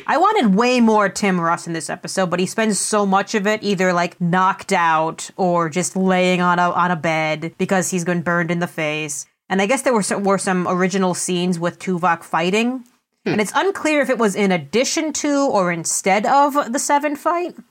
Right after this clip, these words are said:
Speaker 1: But
Speaker 2: Hmm.
Speaker 1: then they decided, you know, the rest of Voyager is all Seven all the time. Fuck the rest of the characters. And I'm here saying, "But Tim Ross, I love him." <laughs>
Speaker 2: I love it when he was like, "I, I'm not as bad as I look." It's like, "You liar."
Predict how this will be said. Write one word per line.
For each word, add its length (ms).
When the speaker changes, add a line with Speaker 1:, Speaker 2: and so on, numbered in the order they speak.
Speaker 1:
But 100
Speaker 2:
Hmm. 40
Speaker 1:
then 140
they 80
decided, 520
you 100
know, 280
the 120
rest 220
of 80
Voyager 480
is 120
all 160
Seven 340
all 160
the 80
time. 540
Fuck 440
the 100
rest 240
of 80
the 80
characters. 960
And 120
I'm 120
here 180
saying, 240
"But 180
Tim 140
Ross, 160
I 300
love 100
him." 200
<laughs> 220
Speaker 2:
I 60
love 160
it 160
when 140
he 60
was 100
like, 200
"I, 260
I'm 200
not 160
as 120
bad 260
as 80
I 120
look." 300
It's 100
like, 200
"You 140
liar." 520